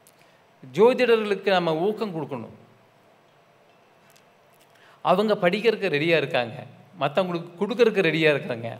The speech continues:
ஆனா நம்ம ஜோதிடம்னா என்ன, ஜோதிடர்கள் யார்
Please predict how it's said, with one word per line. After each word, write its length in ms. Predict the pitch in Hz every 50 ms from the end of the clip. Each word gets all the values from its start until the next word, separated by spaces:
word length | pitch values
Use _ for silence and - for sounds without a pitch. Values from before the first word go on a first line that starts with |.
| 123 135
ஆனா 140 | 147 151 151 147 139
நம்ம 240 | 147 165 185 185 170 165 170 170 170 - - - - - - _ _ _ - 123 117
ஜோதிடம்னா 580 | 147 185 208 208 196 208 196 202 196 190 185 180 165 147 131 131
என்ன, 160 | 127 135 135 135 139 139 - - - - - - - - _ _ - 127 123
ஜோதிடர்கள் 600 | 160 190 226 208 226 214 214 202 190 185 185 165 147 147
யார் 240 | 147 160 175 185 180